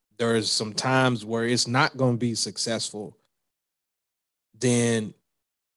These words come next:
depression can set in. Uh,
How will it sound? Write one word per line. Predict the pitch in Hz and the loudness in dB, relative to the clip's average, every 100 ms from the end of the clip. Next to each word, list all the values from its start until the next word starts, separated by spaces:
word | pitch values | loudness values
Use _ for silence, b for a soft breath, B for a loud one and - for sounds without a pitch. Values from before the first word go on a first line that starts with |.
| _ _ | _ _
depression | 104 - 131 127 - 123 | -8 2 4 4 2 0
can | 127 147 147 | 2 2 2
set | - 110 104 | 0 -2 -2
in. | 101 95 80 - _ _ _ _ _ _ - | -4 -6 -8 -14 _ _ _ _ _ _ -4
Uh, | 104 98 92 | 0 2 0